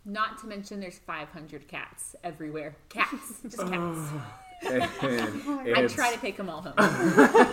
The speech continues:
Speaker 3: and so, so, so I immediately drive down to Chattanooga, go over there, call the codes guy, get him over there.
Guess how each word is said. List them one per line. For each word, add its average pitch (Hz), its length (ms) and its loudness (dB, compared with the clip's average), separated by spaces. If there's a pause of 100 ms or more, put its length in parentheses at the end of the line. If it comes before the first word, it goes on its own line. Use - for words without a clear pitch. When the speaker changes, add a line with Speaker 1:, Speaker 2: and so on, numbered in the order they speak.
(1400)
Speaker 3:
and 135 220 2
so, 131 580 8
so, 120 640 4 (480)
so 120 300 2
I 120 180 -2
immediately 131 440 0
drive 113 300 0
down 110 140 -2
to 110 60 -8
Chattanooga, 92 580 -6 (1300)
go 110 260 2
over 98 160 0
there, 87 320 -6 (500)
call 113 240 -2
the 131 60 -2
codes 104 280 -2
guy, 87 340 -6 (240)
get 117 200 -6
him 104 200 -6
over 87 160 -8
there. 82 360 -12